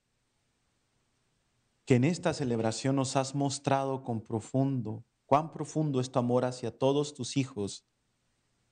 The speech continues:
te pedimos nos ayudes a extender ese amor a todo tu pueblo,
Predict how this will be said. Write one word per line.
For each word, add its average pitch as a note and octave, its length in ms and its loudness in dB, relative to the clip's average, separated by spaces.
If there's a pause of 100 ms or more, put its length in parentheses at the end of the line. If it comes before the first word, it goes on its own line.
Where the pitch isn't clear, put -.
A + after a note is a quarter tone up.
(140)
te B2+ 100 6
pedimos C3 500 2
nos D3 220 0
ayudes C3 440 4
a C#3+ 40 -2
extender A2+ 420 2
ese B2 240 0
amor B2 520 0
a - 140 -4
todo D3 280 2
tu C3+ 160 -2
pueblo, A2 480 0